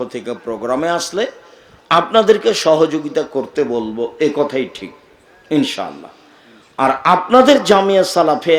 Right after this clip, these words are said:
এখন বর্তমানে প্রায় পাঁচ হাজার ছেলে মেয়ে পড়াশোনা করে।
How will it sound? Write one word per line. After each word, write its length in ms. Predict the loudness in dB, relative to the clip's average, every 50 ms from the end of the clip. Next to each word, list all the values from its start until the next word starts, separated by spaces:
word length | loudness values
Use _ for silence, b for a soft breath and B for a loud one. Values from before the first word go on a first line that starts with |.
| 2 0
এখন 180 | -2 -4 -6 -4 -2
বর্তমানে 520 | -2 -2 -2 -4 -6 -6 -4 -4 -4 -6 -6
প্রায় 260 | -6 -4 -4 -4 -4 -6 -8
পাঁচ 360 | -8 -6 -6 -4 -4 -6 -6 -8 -12 -14 -14 -16 -12
হাজার 340 | -6 -6 -4 -2 -2 -2 -2 -4 -8
ছেলে 240 | -16 -12 -8 -8 -6
মেয়ে 180 | -6 -6 -8 -8
পড়াশোনা 440 | -8 -8 -8 -8 -10 -14 -18 -20 -20 -18
করে। 160 | -20 -20 -20